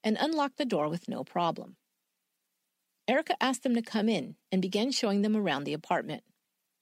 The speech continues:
After about ten minutes, Melissa said that Erica and B J both claimed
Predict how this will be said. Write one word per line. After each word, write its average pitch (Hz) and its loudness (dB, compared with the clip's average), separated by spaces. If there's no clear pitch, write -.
After 196 2
about 175 2
ten 170 -2
minutes, 240 0
Melissa 233 2
said 214 0
that 185 0
Erica 240 0
and 220 2
B 240 2
J 156 -2
both 185 -2
claimed 226 2